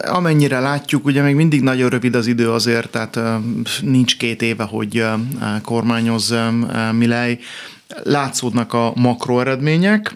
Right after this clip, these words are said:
Em, ugye ez azt jelenti, hogy, ahogy ön is mondta, egy csomó olyan kiadás sikerült megvágnia, ahol, tehát ugye ez az áram és gáz, meg egyéb áremelések, ezek azért voltak,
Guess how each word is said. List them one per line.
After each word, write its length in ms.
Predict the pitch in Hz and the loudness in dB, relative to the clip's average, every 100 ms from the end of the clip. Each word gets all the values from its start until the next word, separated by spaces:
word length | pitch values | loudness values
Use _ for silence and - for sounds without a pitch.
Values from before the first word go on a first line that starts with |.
| - | -10
Em, 840 | 123 120 120 117 117 117 120 131 - - - - - - | -4 -2 0 2 2 2 2 0 -4 -8 -8 -6 -8 -8
ugye 360 | - 101 123 127 | -6 -4 -2 0
ez 260 | 123 120 131 | 0 0 0
azt 160 | 123 | 0
jelenti, 400 | 139 120 117 107 | 0 0 -2 -2
hogy, 320 | 107 113 110 | -2 0 0
ahogy 500 | 113 113 113 110 110 | 0 0 0 0 -2
ön 100 | 110 | 0
is 180 | 113 107 | 0 -2
mondta, 340 | 120 113 107 110 | 0 -2 0 -4
egy 100 | 104 | -2
csomó 480 | 127 120 113 107 107 - - - | 0 2 2 0 -4 -14 -16 -6
olyan 380 | - 127 117 113 | 0 0 0 -2
kiadás 520 | 131 117 113 110 104 | -2 0 0 0 -2
sikerült 440 | 107 110 113 110 | -2 -2 -2 0
megvágnia, 920 | 123 120 113 117 107 113 110 113 113 | 0 0 -2 -4 -2 0 0 0 -2
ahol, 360 | 110 104 110 110 110 110 - - | -4 -2 0 0 0 -4 -10 -8
tehát 180 | 127 - | -6 -2
ugye 120 | 131 | -2
ez 100 | 120 | -2
az 140 | 113 | -2
áram 400 | 127 135 135 127 | 0 0 0 0
és 180 | 120 107 | 0 0
gáz, 360 | 127 123 127 123 | -2 -2 -2 -2
meg 160 | 117 | -2
egyéb 380 | 123 120 120 107 | -2 0 0 0
áremelések, 720 | 117 123 123 123 120 117 - | -2 -2 0 0 0 -2 -4
ezek 200 | 110 117 | -4 -2
azért 280 | 131 123 113 | -2 0 0
voltak, 520 | 113 113 110 127 127 | 0 0 0 -4 -4